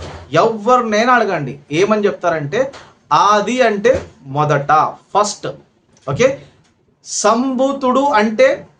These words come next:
పుట్టినవాడు, సంభూతుడు అంటేనే పుట్టినవాడు. ఇక్కడ స్పష్టంగా రాయబడింది, ఎలాంటి డౌట్ లేకుండగా, ఎలాంటి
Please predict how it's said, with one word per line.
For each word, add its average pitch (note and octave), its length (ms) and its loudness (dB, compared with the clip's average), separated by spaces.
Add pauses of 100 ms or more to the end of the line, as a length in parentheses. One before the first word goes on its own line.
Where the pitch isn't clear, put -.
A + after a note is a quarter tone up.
(120)
పుట్టినవాడు, G3+ 960 2 (720)
సంభూతుడు G#3+ 640 0
అంటేనే G3+ 300 -4 (100)
పుట్టినవాడు. E3+ 800 2
ఇక్కడ C4 180 4 (640)
స్పష్టంగా C#4+ 800 0
రాయబడింది, A#3 680 2 (220)
ఎలాంటి A3 640 2 (400)
డౌట్ G#3+ 320 2 (120)
లేకుండగా, G3+ 640 2 (320)
ఎలాంటి G#3+ 540 0